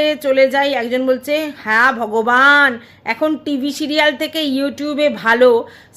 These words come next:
সিরিয়াল চলছে, ভালো, ভালো, চালিয়ে যাও।" <laughs> সেখানে একশো একষট্টিটা লাইক, পাঁচটা কমেন্ট। "ফুলশয্যার পর সিঁদুর দান।" <laughs> সেখানে একশো সাতানব্বইটা লাইক, ছটা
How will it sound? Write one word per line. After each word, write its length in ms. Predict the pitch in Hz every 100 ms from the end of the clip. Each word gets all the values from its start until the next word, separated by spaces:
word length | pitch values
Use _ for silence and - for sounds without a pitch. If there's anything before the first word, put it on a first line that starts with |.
| -
সিরিয়াল 440 | 311 302 311 311
চলছে, 540 | 302 262 226 - 196 185
ভালো, 380 | 175 233 277
ভালো, 340 | 208 226 233 196
চালিয়ে 560 | - 247 226 247 247
যাও।" 300 | 214 185 151 170 _ _ -
<laughs> 220 | 480 427
সেখানে 380 | 262 220 349 359
একশো 300 | 254 - 277
একষট্টিটা 580 | 262 - 262 277 262 240
লাইক, 400 | 214 226 302 - - -
পাঁচটা 320 | - 220 - 254
কমেন্ট। 380 | 214 185 165 - _ _ _ -
"ফুলশয্যার 680 | 359 359 - 370 277 381
পর 300 | 311 359 392
সিঁদুর 440 | 427 466 392 453 466
দান।" 340 | 403 202 202 - - -
<laughs> 360 | 740 - 494 370
সেখানে 440 | 240 254 262 311 - - -
একশো 380 | - 220 - 302
সাতানব্বইটা 800 | 294 233 233 254 262 269 262 269
লাইক, 400 | 226 220 294 349 - - _
ছটা 480 | - 233 233 277